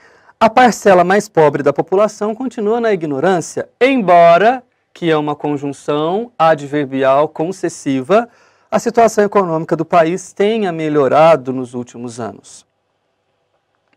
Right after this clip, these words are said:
Ou eu posso ainda colocar de uma outra forma, como nesse aqui, ó, dois, três e um. A parcela mais pobre da população continua na ignorância,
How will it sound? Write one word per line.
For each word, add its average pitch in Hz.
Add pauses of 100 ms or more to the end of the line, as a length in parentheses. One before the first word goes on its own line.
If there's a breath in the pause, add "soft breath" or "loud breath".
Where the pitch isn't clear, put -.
(180)
Ou 240
eu 294
posso 208
ainda 202
colocar 202
de 175
uma 185
outra 175
forma, 196 (260 soft breath)
como 214
nesse 214
aqui, 220
ó, 180
dois, 180
três 202
e 226
um. 185 (460 soft breath)
A -
parcela 165
mais 165
pobre 185
da 165
população 165
continua 190
na 190
ignorância, 185